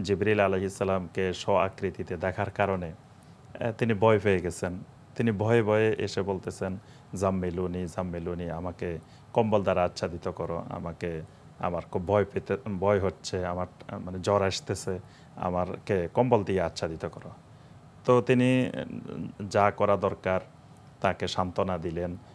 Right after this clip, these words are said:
তাকে বিশ্রাম করার জন্য ব্যবস্থা করলেন। করার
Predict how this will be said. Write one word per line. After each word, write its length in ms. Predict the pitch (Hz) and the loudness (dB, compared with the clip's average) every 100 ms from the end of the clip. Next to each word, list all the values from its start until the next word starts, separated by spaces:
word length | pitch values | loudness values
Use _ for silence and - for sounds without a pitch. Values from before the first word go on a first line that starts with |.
| - - | -8 -2
তাকে 520 | 87 - 90 87 85 - | 0 0 0 0 -2 -6
বিশ্রাম 600 | - - - 101 - 95 95 | -6 -8 -6 -8 0 0 0
করার 260 | - 90 82 | -2 -2 -2
জন্য 200 | 90 90 | -4 -2
ব্যবস্থা 400 | 107 98 - 98 | 0 0 -2 -4
করলেন। 280 | 98 101 123 | -4 -8 -8
করার 240 | - 139 | 0 2